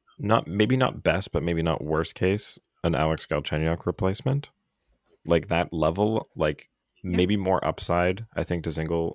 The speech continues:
Speaker 1: has more upside than Galchenyuk does, and maybe won't make as many mistakes. Maybe.
Speaker 2: Yeah.
Speaker 1: But, uh, I,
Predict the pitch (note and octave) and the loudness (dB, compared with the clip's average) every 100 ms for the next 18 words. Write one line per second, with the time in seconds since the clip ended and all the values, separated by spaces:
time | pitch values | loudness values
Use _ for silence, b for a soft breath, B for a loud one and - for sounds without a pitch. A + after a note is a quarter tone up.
0 | - D#2+ D2+ D#2+ D#2 - D#2 D#2 D#2 D2 | -8 -8 -4 -2 -2 -2 -4 -2 -4 -4
1 | D#2 D#2 D#2 F2 E2+ E2 - D2+ D2+ D2+ | -4 -4 -4 0 0 -2 -6 -6 -4 -2
2 | D#2 D#2 C#2+ D#2 D#2 D#2 D2+ - D#2+ - | -2 -2 -4 -6 -6 -6 -6 -4 -4 -4
3 | - B B - D#2+ D2+ D2+ E2+ F#2 G#2+ | -14 B B -10 -6 -6 -4 -2 -4 -8
4 | B B B - G3 D#3+ E3 E3+ - E3+ | B B B -6 -4 -6 -10 -12 -2 0
5 | - - D2+ D2+ C2 - _ - - | 0 -2 0 0 -2 -8 _ -4 -2